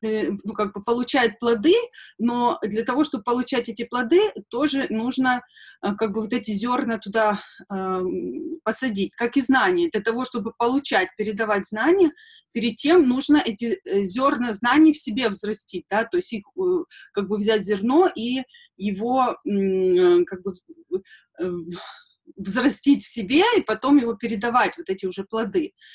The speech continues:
Ну и, и непрерывная милостыня также, да, то есть чтобы, э, нужно ш-, сделать как, ну, какое-то дело, сделать,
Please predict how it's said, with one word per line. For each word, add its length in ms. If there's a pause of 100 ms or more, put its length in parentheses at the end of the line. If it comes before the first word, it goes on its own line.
(160)
Ну 160
и, 140 (140)
и 480
непрерывная 640
милостыня 580
также, 440
да, 140
то 140
есть 140
чтобы, 400 (420)
э, 180
нужно 340
ш-, 220 (260)
сделать 460
как, 180 (460)
ну, 220
какое-то 400
дело, 420
сделать, 520